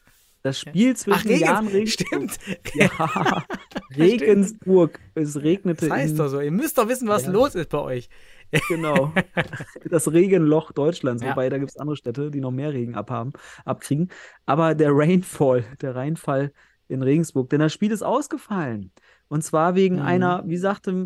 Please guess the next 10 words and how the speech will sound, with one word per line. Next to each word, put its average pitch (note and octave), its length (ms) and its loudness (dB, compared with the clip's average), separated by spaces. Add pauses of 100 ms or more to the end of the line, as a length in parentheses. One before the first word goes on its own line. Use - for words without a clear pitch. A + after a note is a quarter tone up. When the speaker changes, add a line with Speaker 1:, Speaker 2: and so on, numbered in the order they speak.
(140)
Speaker 1:
wie G3 140 -4
wurde G#3 200 0
uns F#3 200 -4
mitgeteilt, G3+ 440 -8
eine E3 200 -6
fünf C4+ 520 -6
Zentimeter F#3+ 880 -4
Pfütze, - 480 -4
die E3 160 -8
alle F3+ 400 -4